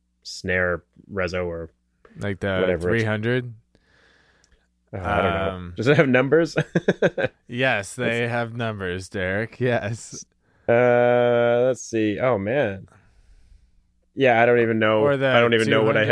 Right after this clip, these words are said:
Speaker 2: hundred?
Speaker 1: in mind.
Speaker 2: See, I, um,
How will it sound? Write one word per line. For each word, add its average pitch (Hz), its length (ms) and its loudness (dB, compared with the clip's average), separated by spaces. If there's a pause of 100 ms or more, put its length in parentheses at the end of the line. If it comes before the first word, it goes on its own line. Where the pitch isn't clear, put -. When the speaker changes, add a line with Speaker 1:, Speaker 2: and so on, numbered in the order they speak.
Speaker 2:
hundred? 107 40 0
Speaker 1:
in 107 60 -4
mind. 107 260 -2 (760)
Speaker 2:
See, 214 300 -2 (220)
I, 185 680 0 (160)
um, 131 800 0